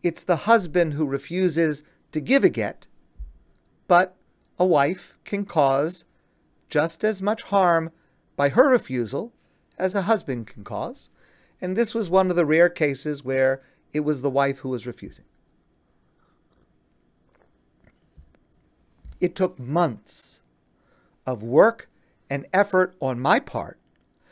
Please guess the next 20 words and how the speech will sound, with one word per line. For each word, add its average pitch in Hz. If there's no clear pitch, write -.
guided 185
by 156
Rav 131
Nata, 147
to 165
lead 185
to 151
being 151
able 156
to -
do 151
this 151
get. -
And 120
finally, 165
after 131
much 143
effort 160
and 123
anguish, 180